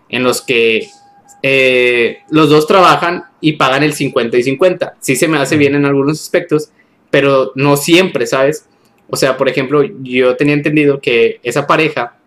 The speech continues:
Speaker 1: eh,
Speaker 2: Ujú.
Speaker 1: por ejemplo, sacaban a la mu-, a la niña a pasear, a comprarle, por ejemplo, una, una hamburguesa,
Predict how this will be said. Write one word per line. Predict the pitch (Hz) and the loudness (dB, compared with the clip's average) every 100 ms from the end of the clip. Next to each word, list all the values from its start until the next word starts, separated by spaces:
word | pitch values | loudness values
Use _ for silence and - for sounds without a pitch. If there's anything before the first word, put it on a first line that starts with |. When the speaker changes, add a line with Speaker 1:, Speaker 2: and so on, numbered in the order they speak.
| _ _ _ _ _ - | _ _ _ _ _ -10
Speaker 1:
eh, | 117 107 101 98 104 - | -4 -2 -2 -6 -8 -16
Speaker 2:
Ujú. | - | -6
Speaker 1:
por | 117 | -4
ejemplo, | 123 117 127 120 | -4 -2 -2 -2
sacaban | 131 117 120 131 | -4 -2 -2 0
a | |
la | 131 | -2
mu-, | 131 - | -4 -6
a | 120 | -4
la | |
niña | 120 131 135 135 131 127 - - | -2 -2 0 0 0 -4 -8 -8
a | 123 | -6
pasear, | - 131 151 139 143 - _ _ _ _ _ _ - | -4 -2 0 0 -2 -12 _ _ _ _ _ _ -6
a | 117 110 | -2 -2
comprarle, | 117 110 123 | -4 -2 -2
por | 123 127 | -2 -2
ejemplo, | 135 123 135 | -2 -2 -2
una, | 131 135 - | -2 -4 -2
una | 139 | 0
hamburguesa, | 143 147 151 156 151 143 | 2 0 2 2 0 -4